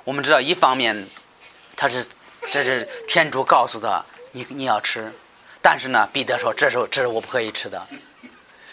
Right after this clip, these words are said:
这，这，这不能，不能吃的。这，在这个申命记十四章也是对犹太人说：“凡可憎的物，你都不可吃，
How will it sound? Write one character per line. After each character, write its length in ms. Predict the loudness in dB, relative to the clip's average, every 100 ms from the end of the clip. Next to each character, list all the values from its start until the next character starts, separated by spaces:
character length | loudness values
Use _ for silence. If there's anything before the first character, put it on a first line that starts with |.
| 0
这， 100 | 2
这， 220 | 4 4
这 140 | 4 2
不 100 | 0
能， 220 | -2 -4 -2
不 80 | 0
能 140 | 2
吃 160 | 2 2
的。 160 | 2
这， 160 | 2 -2 -2 -18 -20 _ _ -20 -4
在 240 | 4 6 6
这 100 | 4
个 460 | 6 6 6 4
申 180 | 4 4
命 240 | 4 2
记 160 | 2 0
十 160 | 2 2
四 160 | 4
章 320 | 4 4 -2 -4
也 100 | 0
是 100 | 2
对 140 | 2 2
犹 120 | 4
太 180 | 2 2
人 120 | 0
说 160 | -4 -4 -10
：“凡 240 | 0 0 0
可 220 | -2 -2
憎 140 | 0
的 120 | -2 -2
物， 240 | -4 -10 -16 -20 -18
你 140 | -12
都 140 | -10
不 80 | -10
可 180 | -10 -12
吃， 380 | -10 -12 -14